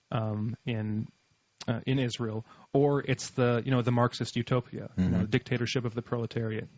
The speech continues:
Speaker 1: the, the communist, uh, utopia that everyone is pushing t-, towards. And that's the most important thing. And, of course, we've seen what, what happened in, you know, Stalinism, is that, that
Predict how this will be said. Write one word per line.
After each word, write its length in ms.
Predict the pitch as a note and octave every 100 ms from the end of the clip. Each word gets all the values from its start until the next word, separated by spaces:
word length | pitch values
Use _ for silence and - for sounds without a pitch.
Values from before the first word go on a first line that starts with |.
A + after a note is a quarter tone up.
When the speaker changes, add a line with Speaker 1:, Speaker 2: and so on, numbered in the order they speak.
| -
Speaker 1:
the, 180 | A2+
the 120 | A2 B2
communist, 720 | - C3 C3 B2 - - - _ _
uh, 320 | A2 A2 A2 A2+
utopia 600 | A#2 - A2+ A2+ A2 A2+
that 160 | A2 -
everyone 320 | A#2+ A2+ G#2+
is 80 | G#2
pushing 280 | C3 A#2+
t-, 80 | A2+ - -
towards. 380 | A#2 A2+ - - - -
And 100 | C3+
that's 120 | C3+ -
the 40 |
most 220 | C3+ C3
important 340 | A#2 A#2+ A2 -
thing. 320 | F3 C#3 - _ _ _ _
And, 100 | C3+
of 80 | A#2+
course, 420 | - C#3+ B2 - - _ -
we've 200 | - B2+
seen 180 | - D3
what, 100 | A#2+ - -
what 120 | A#2
happened 380 | A2+ A2+ A2+ G#2+
in, 360 | G#2 A2 G#2+ G#2+
you 100 | A2+
know, 60 |
Stalinism, 640 | G#2+ - C#3+ C3+ A#2 A#2 B2+ - _ -
is 100 | A2+
that, 200 | A2+ A#2
that 300 | B2+ C3+ -